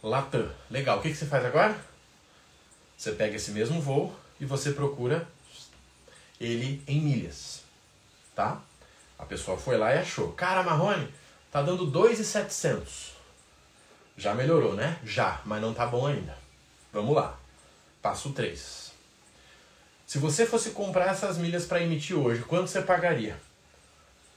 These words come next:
Nós temos, inclusive, o balcão de milhas que fornece as milhas pra essa galera.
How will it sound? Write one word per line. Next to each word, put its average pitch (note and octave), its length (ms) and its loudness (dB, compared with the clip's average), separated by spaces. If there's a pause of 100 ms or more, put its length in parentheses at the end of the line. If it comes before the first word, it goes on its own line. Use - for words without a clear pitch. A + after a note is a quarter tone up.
(180)
Nós G#2 180 -6
temos, A2+ 220 -4
inclusive, A2+ 360 -4
o C#3+ 60 2
balcão C3 400 4
de B2+ 100 -4
milhas B2+ 280 -2
que C#3 80 -8
fornece B2+ 440 -2
as B2 120 -2
milhas A#2+ 240 -4
pra B2 100 -8
essa - 140 -6
galera. A#2 340 -4